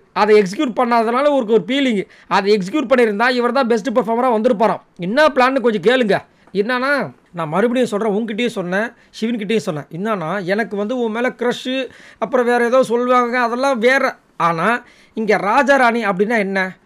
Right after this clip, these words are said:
ராஜா வந்து போர் புரிவாரு, அதுக்கப்புறம் ஒரு, ஒரு பெரிய பிளே பாய் மாதிரி தான் எல்லா படத்துலையும் காமிப்பாங்க. ஆ? ஆனா, நீங்க என்ன பண்ணிட்டீங்க? வேற மாதிரி காமிச்சிருக்கீங்க. இப்ப நாம மட்டும் பெட்ல படுத்து ஏதாவது ஒரு சீன் கிரியேட் பண்ற மாதிரி பண்ணியிருந்தோம்னு வச்சுக்கோ, ஆ?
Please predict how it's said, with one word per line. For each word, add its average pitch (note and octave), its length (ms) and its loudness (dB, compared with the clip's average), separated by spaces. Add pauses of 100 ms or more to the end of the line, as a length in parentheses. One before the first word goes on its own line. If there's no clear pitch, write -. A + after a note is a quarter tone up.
(120)
ராஜா B3 360 2
வந்து A3+ 200 -2
போர் A#3+ 260 2
புரிவாரு, F3+ 480 0 (200)
அதுக்கப்புறம் B3 540 2
ஒரு, A3 160 6
ஒரு F3+ 140 0
பெரிய C4 340 0
பிளே B3+ 320 4
பாய் C#4 180 2
மாதிரி G#3+ 240 0
தான் B3 140 4
எல்லா B3+ 240 0
படத்துலையும் G#3+ 520 -2
காமிப்பாங்க. F#3+ 440 -2
ஆ? A3+ 160 -4 (320)
ஆனா, B3 200 -2
நீங்க C4 360 0
என்ன C4 220 0
பண்ணிட்டீங்க? G#3 600 -2
வேற A#3+ 320 2
மாதிரி A#3 260 0
காமிச்சிருக்கீங்க. F#3 380 -2 (160)
இப்ப G#3+ 220 -6
நாம A3+ 280 0
மட்டும் A3+ 420 0
பெட்ல A3+ 360 0
படுத்து G#3+ 440 0 (160)
ஏதாவது A3+ 340 2
ஒரு A3 160 2
சீன் A#3+ 200 -4
கிரியேட் A3 260 0
பண்ற G3+ 220 -2
மாதிரி G#3+ 280 -2
பண்ணியிருந்தோம்னு A3 400 -2
வச்சுக்கோ, F3+ 280 -4 (140)
ஆ? A#3+ 180 -2